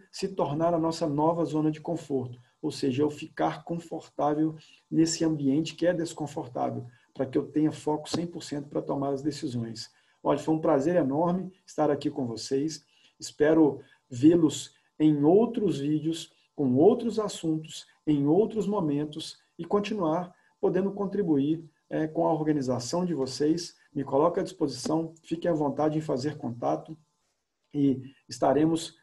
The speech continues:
aqui sempre, é, prontos para poder contribuir com a evolução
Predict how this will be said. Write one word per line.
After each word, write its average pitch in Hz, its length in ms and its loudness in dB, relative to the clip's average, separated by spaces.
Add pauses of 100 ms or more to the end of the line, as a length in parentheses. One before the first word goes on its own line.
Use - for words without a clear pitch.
(120)
aqui 147 240 -6
sempre, 175 640 -2 (200)
é, 143 220 2
prontos 156 680 2 (220)
para 143 160 0
poder 147 300 0
contribuir 151 840 0 (300)
com 143 760 0
a 143 100 4
evolução 143 760 2